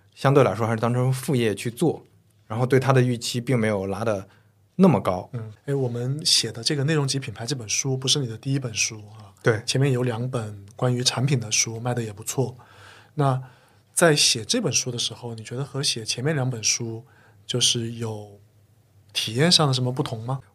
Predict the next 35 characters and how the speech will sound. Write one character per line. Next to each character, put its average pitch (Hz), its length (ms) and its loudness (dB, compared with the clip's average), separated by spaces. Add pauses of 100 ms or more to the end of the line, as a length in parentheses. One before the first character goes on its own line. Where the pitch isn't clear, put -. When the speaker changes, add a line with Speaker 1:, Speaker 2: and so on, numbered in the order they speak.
(180)
Speaker 1:
我 127 100 -4
感 123 120 4
觉 127 80 4
体 143 160 -2
验 131 140 6
上 143 120 2
的 120 80 2
差 - 240 -4
异 147 140 0
还 113 140 -4
是 117 400 -2
挺 101 200 -2
大 131 200 2
的。 - 160 -12 (160)
像 165 240 4
写 98 280 0
之 139 160 0
前 110 300 -2
这 156 140 6
两 107 200 2
本 90 220 -2
关 107 220 0
于 107 100 0
产 104 180 -4
品 120 160 -2
的 90 120 -8
书， 113 260 -4
其 - 80 -12
实 165 140 0
它 190 100 4
更 185 220 4
多 139 120 8
的 165 120 6
还 113 120 0
是 131 240 0